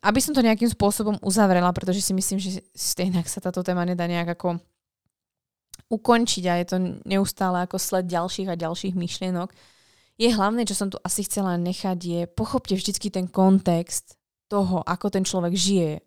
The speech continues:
a prečo sa to vôbec stalo, ako to, že si to môže dovoliť. A hlavne si to asi srovnáte so svojimi hodnotami.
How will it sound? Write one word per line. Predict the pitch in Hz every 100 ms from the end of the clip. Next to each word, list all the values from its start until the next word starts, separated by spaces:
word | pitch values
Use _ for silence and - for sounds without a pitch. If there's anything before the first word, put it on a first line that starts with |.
| -
a | 160 160
prečo | 165 202 208
sa | 190
to | 185
vôbec | 180 185
stalo, | - - 170 165
ako | 185 190
to, | 208 202
že | 190
si | -
to | 185
môže | 185 185 185
dovoliť. | 165 170 185 156 - - - - - - - _ -
A | 165 165 180 175 -
hlavne | 190 202 254
si | -
to |
asi | 247 220
srovnáte | - 208 226 214
so | 196
svojimi | - 233 226
hodnotami. | 190 180 233 - 170 156